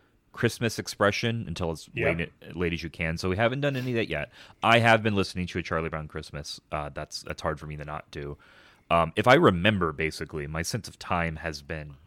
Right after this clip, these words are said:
Speaker 1: uh, a-, as most of this year, just kind of thrown out the window. So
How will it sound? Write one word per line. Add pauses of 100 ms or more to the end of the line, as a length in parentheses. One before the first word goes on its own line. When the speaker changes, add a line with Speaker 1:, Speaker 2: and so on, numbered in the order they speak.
(120)
Speaker 1:
uh, (600)
a-,
as
most
of
this
year,
just
kind
of
thrown
out
the
window.
So